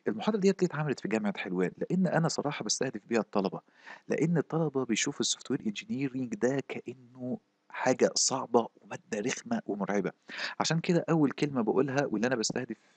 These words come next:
و-، و-، وبقولها أنا، يعني كل الناس ممكن تستفيد طبعًا، لأن في سوفت وير انجينيرز نسيوا يعني إيه سوفت وير انجينيرنج.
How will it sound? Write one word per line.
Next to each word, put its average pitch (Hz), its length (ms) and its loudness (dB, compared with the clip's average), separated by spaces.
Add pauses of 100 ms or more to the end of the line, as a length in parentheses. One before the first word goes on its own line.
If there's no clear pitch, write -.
(140)
و-، - 40 -4
و-، - 340 -4
وبقولها 113 560 2
أنا، 110 180 2 (160)
يعني 117 180 2
كل 190 180 4
الناس 165 220 2
ممكن - 180 -4
تستفيد - 380 0
طبعًا، 104 220 2
لأن 107 160 0
في - 140 -4
سوفت - 200 -4
وير 135 100 0
انجينيرز 127 500 -4 (260)
نسيوا 156 480 0
يعني 107 180 4
إيه 123 60 0
سوفت - 220 -6
وير 113 160 0
انجينيرنج. 95 440 -2